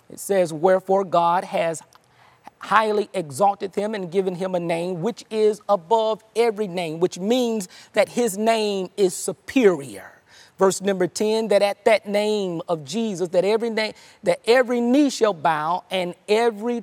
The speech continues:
tongue shall confess that Jesus Christ is Lord, to the glory of God the Father." And then Acts, the third chapter, verse number sixteen, Peter begins to preach in his name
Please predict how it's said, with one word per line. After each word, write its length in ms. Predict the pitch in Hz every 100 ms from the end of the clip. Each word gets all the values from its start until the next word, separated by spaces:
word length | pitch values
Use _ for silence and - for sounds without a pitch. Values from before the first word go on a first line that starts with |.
| -
tongue 480 | 247 208 175 180
shall 300 | 180 - 180
confess 640 | 170 160 156 - 233 175 -
that 260 | 165 160
Jesus 460 | 139 233 240 226 226
Christ 500 | - 196 160 170 - _ _ - _
is 240 | 190 190 165
Lord, 500 | 208 226 165 151 -
to 100 | 165
the 120 | 147
glory 420 | 160 185 185 180
of 140 | 175 -
God 480 | 180 143 127 135 151 _ _
the 100 | 156
Father." 540 | - 175 123 107 - _ _ _ _ _ _ _ -
And 100 | 135
then 140 | 147 -
Acts, 520 | 196 185 - - - - _ _ _ _
the 80 | 127
third 340 | - 185 180
chapter, 400 | - 196 180 -
verse 320 | 151 180 180 175
number 240 | 180 160
sixteen, 840 | - 208 - - 247 220 151 135 135 _ _ _ -
Peter 560 | 285 320 226 170 202 202 _ _ _ 147
begins 580 | 175 156 220 196 185 -
to 160 | 160
preach 640 | - - 320 208 202 - - _ _ _ -
in 200 | 226 208
his 260 | 226 220
name 560 | 208 214 170 151 170 170